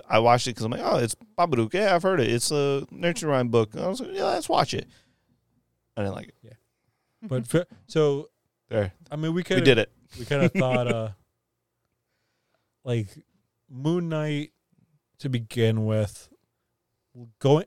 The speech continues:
Speaker 2: going into it liking Moon Knight beforehand, hoping that Brittany was gonna like Moon Knight, and then probably the first two episodes, I was like, "Brittany likes this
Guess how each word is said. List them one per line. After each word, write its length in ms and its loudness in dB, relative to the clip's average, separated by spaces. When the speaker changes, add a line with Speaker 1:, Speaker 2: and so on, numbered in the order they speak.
Speaker 2:
going 300 0
into 300 0
it 140 4
liking 380 -2
Moon 240 2
Knight 340 0
beforehand, 840 2
hoping 340 -2
that 180 4
Brittany 240 -2
was 160 -4
gonna 220 -2
like 260 -4
Moon 280 0
Knight, 360 0
and 140 0
then 220 2
probably 380 0
the 60 0
first 420 -2
two 180 2
episodes, 480 2
I 40 -2
was 100 -2
like, 160 -6
"Brittany 260 -2
likes 320 -8
this 380 -12